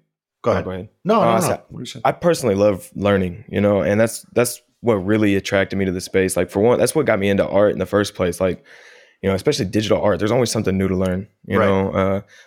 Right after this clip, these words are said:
Speaker 2: like, I started out, I started out doing, doing, uh, like, like, uh, you know, mixtape covers and album covers and stuff like that
Speaker 1: Okay.
Speaker 2: for, for local artists and stuff.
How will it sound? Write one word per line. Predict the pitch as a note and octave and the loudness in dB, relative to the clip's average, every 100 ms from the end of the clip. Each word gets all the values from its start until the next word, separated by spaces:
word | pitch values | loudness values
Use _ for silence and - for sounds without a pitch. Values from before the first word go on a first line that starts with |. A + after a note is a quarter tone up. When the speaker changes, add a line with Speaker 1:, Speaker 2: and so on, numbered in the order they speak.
| - | -2
Speaker 2:
like, | G2+ | 0
I | A#2+ | 0
started | - B2 G#2+ | 2 2 4
out, | A2 B2 A#2+ - _ _ _ _ _ _ _ _ _ - - | 4 2 0 -4 _ _ _ _ _ _ _ _ _ -14 -6
I | C#3 | -2
started | D3 B2+ G#2 | 0 2 2
out | A#2 B2 G2 | 2 2 0
doing, | A2 G2+ G2 F#2 F2 F2+ | 0 2 2 0 -4 -4
doing, | G2+ G2 F#2+ | -2 0 0
uh, | F#2+ F2 E2+ | -2 -4 -6
like, | - F#2+ F2+ - | -4 -4 -4 -8
like, | F#2+ F2+ - - | -8 -8 -12 -16
uh, | - | -10
you | F#2+ | -8
know, | F#2 | -4
mixtape | G2+ G#2+ - G2+ - | -4 -4 -2 -2 -2
covers | G2+ F#2 G2 F#2 | -4 -2 -2 -4
and | - | -6
album | F2+ F#2 F#2+ | -2 -2 -2
covers | G2 F#2+ F#2+ | -4 -2 -2
and | F#2 | -4
stuff | - F#2+ F#2 | -4 -4 -2
like | F#2+ F#2+ | -4 -2
that | G2+ E3 | 0 0
Speaker 1:
Okay. | E3 | 0
Speaker 2:
for, | A2+ F#2+ E2+ | -2 -2 -2
for | G2+ F#2+ | -2 0
local | G2+ G2+ F#2 | 0 0 -2
artists | D#2 G#2+ G2+ - | 0 0 0 -6
and | F#2+ | -12
stuff. | - D#2 | -8 -8